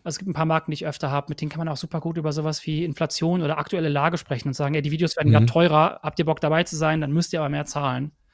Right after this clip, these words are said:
Speaker 2: Ja, geil.
Speaker 1: Das kannst du mit einer
Speaker 2: Ja.
Speaker 1: neuen Marke halt nicht machen, weil die sagen erstmal, "Wir wissen ja gar nicht, ob's klappt." Und das kann ja auch voll schief gehen.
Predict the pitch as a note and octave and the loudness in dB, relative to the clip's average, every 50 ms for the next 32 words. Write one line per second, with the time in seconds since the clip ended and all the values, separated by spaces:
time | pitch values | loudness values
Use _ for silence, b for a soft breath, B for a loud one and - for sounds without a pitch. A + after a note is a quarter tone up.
0 | _ _ _ _ _ _ _ _ _ _ _ _ _ - G#2 G2+ G2+ F2+ F#2 F#2 | _ _ _ _ _ _ _ _ _ _ _ _ _ 2 4 6 6 6 6 4
1 | E2+ F2 D#3+ D#3+ E3+ G3+ - D#3 D3+ D#3 D#3 D#3 D3 C#3+ C#3+ D3 - D3+ - D#3+ | 4 6 4 4 4 4 4 4 6 6 6 4 4 4 2 2 0 -2 -2 -4
2 | - - D3+ C#3 - C3+ B2+ B2 B2 A#2+ B2+ B2 C3 B2+ A#2+ - - B2 A#2 A#2+ | -4 -4 -4 -4 -2 -2 -2 -2 -2 -2 -2 -2 -2 -4 -6 -4 -4 -4 -4 -4
3 | B2+ C3+ - C#3+ C3 C3 C3 C3 B2+ C3 - - - - F3+ - - - - _ | -4 -4 -4 -2 -2 0 -2 -2 -2 -4 -8 -8 -4 -4 -4 -4 -6 -10 -18 _
4 | _ _ - E3+ E3+ E3 - D#3 C#3+ - - - G3+ F#3+ F3+ E3 D3+ - - - | _ _ -2 0 0 2 4 2 2 0 0 2 4 4 4 4 2 0 -2 -2
5 | D3 C#3 - - C4+ A#3+ - - - A#2+ A2 G#2+ | -4 -2 0 0 0 -2 -2 -2 -2 -2 -2 -4